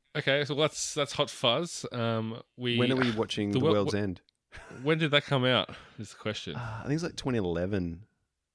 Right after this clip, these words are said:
Speaker 2: or
Speaker 1: Yeah, so
Speaker 2: twenty thirteen.
Speaker 1: it's, it's a bit,
Speaker 2: It was a bit
Speaker 1: bit
Speaker 2: more of a
Speaker 1: too late for this
Speaker 2: gap,
Speaker 1: podcast,
Speaker 2: yeah.
Speaker 1: but, um, um, yeah, and we've already done Shaun of the Dead,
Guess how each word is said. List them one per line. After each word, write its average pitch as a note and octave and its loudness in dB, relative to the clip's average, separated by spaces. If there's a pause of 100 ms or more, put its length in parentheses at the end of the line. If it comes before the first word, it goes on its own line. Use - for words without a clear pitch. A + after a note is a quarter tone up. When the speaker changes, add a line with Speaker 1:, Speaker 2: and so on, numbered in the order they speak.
(440)
Speaker 2:
or - -8
Speaker 1:
Yeah, - -8
so A#2 -10
Speaker 2:
twenty G#2 -2
thirteen. F2+ -4
Speaker 1:
it's, D#2+ -6
it's - -14
a G2+ -8
bit, G#2+ -2
Speaker 2:
It - 0
was A2 -2
a - -4
bit A2+ -2
Speaker 1:
bit A2+ -4
Speaker 2:
more A2 0
of F#2 -6
a - -2
Speaker 1:
too G2+ -4
late F#2 -2
for - -16
this F2+ -6
Speaker 2:
gap, E2+ -8
Speaker 1:
podcast, E2 -8
Speaker 2:
yeah. E2 -6
Speaker 1:
but, E2+ -12
um, E2 -12 (1900)
um, E2+ -12
yeah, F2+ -6
and G#2+ -8
we've F#2 -4
already F2+ -2
done E2+ -6
Shaun F2+ -8
of E2+ -6
the E2+ -6
Dead, E2 -8